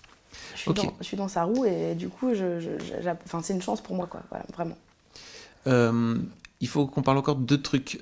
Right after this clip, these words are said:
Speaker 2: euh,
Speaker 1: Ouais.
Speaker 2: notamment. Il faut qu'on parle de Boobs and the Gang.
Speaker 1: Yeah !
Speaker 2: Qu'est-ce que c'est que ce
Speaker 1: Parce
Speaker 2: truc ?
Speaker 1: que en étant dans la roue de Bérangère et en
Speaker 2: C'est
Speaker 1: suçant
Speaker 2: ridicule.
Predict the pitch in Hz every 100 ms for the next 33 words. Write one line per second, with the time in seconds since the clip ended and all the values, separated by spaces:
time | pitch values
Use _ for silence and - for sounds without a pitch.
0 | - 127 120 120 117 175 190 131 131 131
1 | 120 - 131 160 185 208 185 151 190 175
2 | 180 165 160 170 147 120 - 175 220 302
3 | 339 339 320 294 269 - 220 180 226 196
4 | - - 175 285 311 349 339 302 277 269
5 | 294 311 269 262 254 311 381 285 277 269
6 | 277 254 202 151 156 226